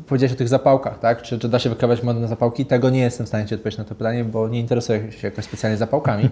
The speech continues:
<laughs> ale wyobrażam sobie taką sytuację, że jeżeli byłby twórca, któremu, e, czy, e, nie wiem,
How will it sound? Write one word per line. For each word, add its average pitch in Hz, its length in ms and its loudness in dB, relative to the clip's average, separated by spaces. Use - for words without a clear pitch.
<laughs> - 220 -20
ale 135 280 6
wyobrażam 143 400 4
sobie 143 160 0
taką 139 220 2
sytuację, 139 420 2
że 123 260 4
jeżeli 127 200 2
byłby 131 240 4
twórca, 143 380 2
któremu, 117 320 -2
e, 113 60 0
czy, 110 260 0
e, 101 120 0
nie 117 60 0
wiem, 101 200 -4